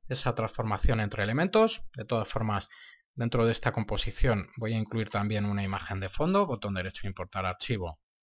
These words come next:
Voy a seleccionar en este caso, ahora voy a colocar ese ver iconos grandes para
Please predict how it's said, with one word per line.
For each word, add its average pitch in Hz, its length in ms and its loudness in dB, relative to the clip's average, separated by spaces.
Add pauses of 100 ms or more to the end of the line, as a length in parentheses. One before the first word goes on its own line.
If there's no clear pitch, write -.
(1400)
Voy 98 200 -2
a 95 60 -2
seleccionar 98 580 -2
en 95 100 -2
este 98 300 -8
caso, - 480 -8
ahora 101 180 -2
voy 92 160 -4
a 95 100 -8
colocar 92 460 -8 (800)
ese 101 320 -6
ver 98 320 -2 (880)
iconos 98 480 -6
grandes 175 300 4
para 98 460 -4